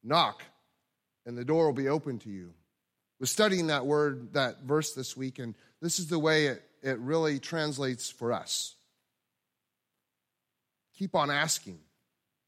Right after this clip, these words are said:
and it will be given to you. Keep on seeking until you find. Keep on knocking until the door is opened. There's a tenacity in our relationship with God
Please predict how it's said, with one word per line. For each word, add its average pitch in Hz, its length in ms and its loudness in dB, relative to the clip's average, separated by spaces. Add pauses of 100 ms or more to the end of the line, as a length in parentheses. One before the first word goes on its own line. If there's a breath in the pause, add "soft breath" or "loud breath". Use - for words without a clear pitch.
(640)
and 131 140 -2
it 117 80 -4
will 127 120 0
be 123 100 -2
given 120 280 -6
to 98 120 -16
you. 85 180 -20 (920)
Keep 180 220 -8
on 175 240 4
seeking 127 500 -2 (640)
until 113 280 -4
you 120 140 -2
find. 110 520 -6 (640)
Keep 175 220 -10
on 170 200 2
knocking 147 560 0 (420)
until 104 280 -8
the 113 100 -6
door 120 320 -2
is 104 160 -8
opened. 101 500 -10 (1200)
There's 127 180 -4
a 151 60 -4
tenacity 131 760 -4 (720)
in 107 100 -12
our 113 120 -4
relationship 117 580 -6
with 98 160 -12
God 87 380 -10